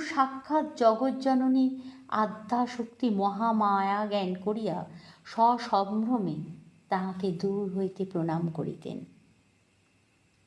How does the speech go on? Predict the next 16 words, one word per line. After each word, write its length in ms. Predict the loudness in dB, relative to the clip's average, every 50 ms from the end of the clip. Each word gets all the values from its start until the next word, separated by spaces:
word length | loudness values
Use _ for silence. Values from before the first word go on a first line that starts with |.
| _ -4
এই 160 | -2 -2 0
দুইয়ের 520 | -2 0 0 0 2 2 2 2 2 2 0
মাঝে 500 | 0 0 0 0 -2 -2 -2 -2 -2 -2 -6 -12 -16 -20 -20 _ _ _ _
শত 440 | -6 0 0 2 2 2 2 0 0 0
সহস্র 880 | 0 0 0 0 0 0 0 0 0 0 -4 -10 -8 -4 -2 -2 -2 -2 -6 -12 -16 -20 -20 _ _ -4
নরনারীর 720 | 0 2 2 2 2 2 0 0 0 -2 0 0 -2 -2 -2
মনে 240 | -2 -2 -2 -4 -6
প্রশ্ন 520 | -4 -4 -4 -4 -4 -6 -6 -6 -4 -4
জাগে, 340 | -2 -2 -2 -2 -4 -6 -8 -12 -14 -18 -20 -20 _ _ _ _ _ _ _ _ _ _
কে 240 | -2 0 2 4 4
এই 180 | 4 4 4
নারী 400 | 2 2 0 -2 -2 -4 -6 -8 -8 -10 -14 -18 -20 -20 _ _ _ _ _ _ _ _
যাহার 440 | 2 4 8 10 10 10 10 8 6 4 2
চক্ষে 360 | 0 0 0 -2 -2 2 4
এত 260 | 4 6 6 4 2 2 2 0
শক্তি, 420 | -2 -2 -2 -4 -4 -2 -2 -2